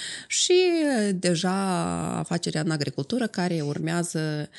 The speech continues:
până acum am investit doar, deja urmează să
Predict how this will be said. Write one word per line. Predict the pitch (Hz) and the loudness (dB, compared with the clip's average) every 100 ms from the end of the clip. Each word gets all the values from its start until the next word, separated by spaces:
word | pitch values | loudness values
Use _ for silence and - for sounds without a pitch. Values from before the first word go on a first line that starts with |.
| - - - - _ | -18 -18 -18 -20 _
până | - 143 | 2 4
acum | 156 - 175 | 4 2 4
am | 170 160 | 6 6
investit | 156 151 151 147 143 - 226 | 6 4 4 4 2 2 2
doar, | 226 269 285 - - | 4 4 2 -4 -10
deja | - 160 170 165 180 | -6 0 0 2 2
urmează | 170 165 160 165 160 | 2 2 2 2 0
să | 156 - | -2 -2